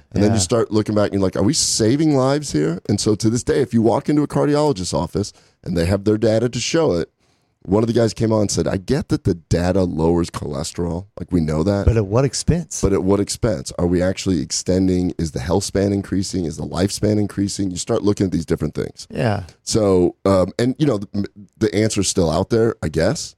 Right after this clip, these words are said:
Speaker 2: Sure.
Speaker 1: Because I'm, articles like this. Basically, it's this. Here's what they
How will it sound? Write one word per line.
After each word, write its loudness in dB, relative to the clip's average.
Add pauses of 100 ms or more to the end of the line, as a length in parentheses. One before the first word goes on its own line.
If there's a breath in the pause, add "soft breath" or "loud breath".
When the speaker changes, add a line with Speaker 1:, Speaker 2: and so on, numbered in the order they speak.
(140)
Speaker 2:
Sure. 4
Speaker 1:
Because 0 (440)
I'm, -4 (1080)
articles 0
like 0
this. -8
Basically, 0
it's -6
this. -6 (500 soft breath)
Here's 2
what 0
they 2